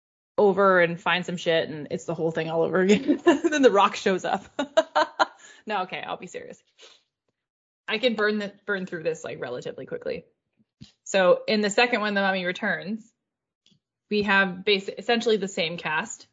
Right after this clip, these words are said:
uh, with the added addition of Dwayne The Rock Johnson and a proper, proper, um, dedication to Patricia Velasquez, who plays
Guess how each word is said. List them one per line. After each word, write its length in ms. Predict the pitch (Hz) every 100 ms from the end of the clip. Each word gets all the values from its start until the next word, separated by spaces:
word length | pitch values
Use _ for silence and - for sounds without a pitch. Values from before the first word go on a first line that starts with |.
| -
uh, 300 | 180 165 151 - 220 -
with 340 | 185 196 196
the 380 | 202 190 190 -
added 360 | 170 175 180
addition 520 | 170 170 196 180 180 185
of 400 | 160 160 160 160
Dwayne 400 | 180 185 180 180
The 80 |
Rock 180 | 175 170
Johnson 480 | 170 151 175 202 214
and 300 | - 180 180
a 100 | 196
proper, 840 | - - 214 202 208 196 165 170 - _ _ _ -
proper, 840 | - 185 180 185 175 170 160 - _ _ _ _ _ _ _ _ -
um, 560 | 165 156 139 139 175 - _ 196
dedication 560 | 196 185 - 170 185
to 140 | - 185
Patricia 880 | 190 - 202 185 196 180 180 165 175
Velasquez, 680 | 156 170 165 160 165 220 -
who 280 | 208 190
plays 600 | 185 - 175 170 175 170